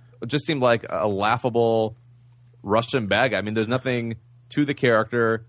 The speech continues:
I mean, maybe they'll have something, obviously he's set up to be in future movies, but, uh, I like Paul Giamatti in general. I just, I think this <laughs> character was my least favorite of all the characters in the movie.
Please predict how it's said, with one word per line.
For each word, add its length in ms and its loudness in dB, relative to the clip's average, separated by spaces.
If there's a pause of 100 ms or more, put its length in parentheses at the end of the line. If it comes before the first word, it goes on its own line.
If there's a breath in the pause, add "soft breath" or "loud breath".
I 80 0
mean, 240 0
maybe 200 0
they'll 140 2
have 220 0
something, 560 -6
obviously 340 -2
he's 200 -4
set 120 2
up 140 0
to 80 -12
be 140 -4
in 100 -6
future 240 -6
movies, 340 -4
but, 280 2 (400 soft breath)
uh, 40 0
I 220 2
like 240 2
Paul 180 2
Giamatti 460 0
in 140 -6
general. 500 -2
I 80 -2
just, 400 -4 (480)
I 60 -2
think 300 -4
this 180 2
<laughs> 100 -14
character 300 2
was 160 2
my 160 2
least 380 -2
favorite 240 0
of 140 0
all 120 2
the 80 -4
characters 400 -2
in 80 -6
the 60 -6
movie. 280 -6